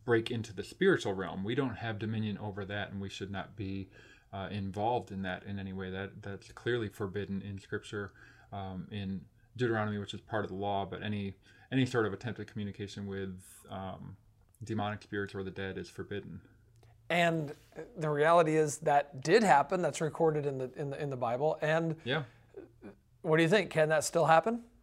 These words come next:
Speaker 1: Oh, I think it does happen.
Speaker 2: I, I
Speaker 1: I know,
Speaker 2: agree. I
Speaker 1: I know
Speaker 2: believe it
Speaker 1: in
Speaker 2: does
Speaker 1: our
Speaker 2: as well.
Speaker 1: Western mindset, we're gonna think, "Oh, that's crazy." But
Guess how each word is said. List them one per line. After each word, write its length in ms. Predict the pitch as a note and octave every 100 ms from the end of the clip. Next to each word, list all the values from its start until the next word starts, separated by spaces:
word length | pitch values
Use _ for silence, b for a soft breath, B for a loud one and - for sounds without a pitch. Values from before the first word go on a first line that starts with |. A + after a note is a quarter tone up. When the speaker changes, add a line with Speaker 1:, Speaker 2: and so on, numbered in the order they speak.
| _ _ -
Speaker 1:
Oh, 60 | E3+
I 140 | E3+
think 180 | E3+ D#3+
it 80 | B2+
does 220 | C#3 G3
happen. 340 | - - -
Speaker 2:
I, 340 | - A#2 C3 C3
I 160 | - D3
Speaker 1:
I 80 | C#3+
know, 120 | B2+
Speaker 2:
agree. 180 | D#3+ C3
I 20 |
Speaker 1:
I 40 |
know 100 | B2+ B2
Speaker 2:
believe 120 | A#2+
it 20 |
Speaker 1:
in 40 | B2
Speaker 2:
does 80 | B2+
Speaker 1:
our 60 |
Speaker 2:
as 60 | A#2+
well. 100 | C3
Speaker 1:
Western 240 | B2+ C3
mindset, 460 | A#2+ B2 C#3 - G#2
we're 120 | A2
gonna 140 | A2
think, 240 | G#2+ A#2 G#2+ -
"Oh, 140 | G#2+
that's 220 | G#2 G#2 -
crazy." 400 | - B2 C#3 G#2+
But 200 | A2